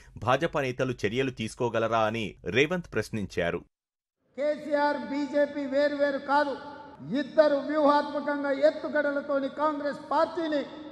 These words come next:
Speaker 2: ఎదగనీయకుండా, గెలవనీయకుండా ఈ రాజకీయ రచ్చ చేస్తుండ్రు తప్ప వాస్తవంగా వాళ్ళ మధ్యలో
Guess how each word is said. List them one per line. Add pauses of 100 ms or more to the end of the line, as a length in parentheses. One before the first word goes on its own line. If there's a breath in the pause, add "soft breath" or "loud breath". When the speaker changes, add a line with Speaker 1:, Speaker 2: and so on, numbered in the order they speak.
(260)
Speaker 2:
ఎదగనీయకుండా,
గెలవనీయకుండా (460)
ఈ
రాజకీయ
రచ్చ
చేస్తుండ్రు
తప్ప (560)
వాస్తవంగా
వాళ్ళ
మధ్యలో